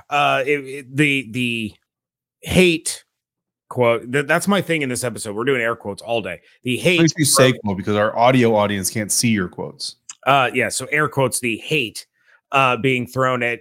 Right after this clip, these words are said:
Speaker 1: at Jordan Dajani is, is not real. It is, uh, you know, very tongue in cheek because both of what, both of the players that he mentions for their respective teams, yes, that it does make sense. We don't personally like Jimmy Garoppolo for the Buccaneers, but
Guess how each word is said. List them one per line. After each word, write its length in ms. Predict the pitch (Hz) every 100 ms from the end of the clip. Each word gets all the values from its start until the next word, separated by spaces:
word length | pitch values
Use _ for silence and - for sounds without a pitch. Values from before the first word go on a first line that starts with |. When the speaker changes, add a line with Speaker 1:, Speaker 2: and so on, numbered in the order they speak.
| 120
Speaker 1:
at 180 | 113
Jordan 340 | 90 117 117 110
Dajani 560 | 101 110 110 110 107
is, 300 | 107 117 107
is 180 | - 131
not 220 | 147 135 -
real. 580 | 117 117 135 123 104 101
It 140 | 117
is, 380 | 110 104 98 - -
uh, 380 | 113 104 98 95 -
you 120 | 117
know, 60 | 95
very 240 | 120 120
tongue 280 | 110 131 123
in 100 | 104
cheek 400 | - 123 107 - _ _ _ -
because 320 | 151 165 139
both 340 | 110 185 220
of 220 | 165 151 107
what, 240 | 143 147 _ _ 127
both 220 | 123 165 151
of 80 |
the 80 | 131
players 420 | - 143 131 113
that 140 | 120 107
he 100 | 117
mentions 500 | 113 113 - 117 107
for 280 | - 131 127
their 100 | 117
respective 440 | 110 - 123 104
teams, 340 | - 123 101
yes, 240 | 117 101 -
that 160 | 127 135
it 200 | 131 -
does 240 | 131 127
make 160 | 113 104
sense. 260 | 98 87
We 160 | 117 139
don't 220 | 139 131
personally 420 | 131 135 - 123
like 220 | 117 117 107
Jimmy 200 | 104 92
Garoppolo 640 | 90 123 131 131 127 127 - - _
for 340 | - - 156 160
the 80 | 147
Buccaneers, 560 | 156 143 147 151 139
but 340 | - 151 143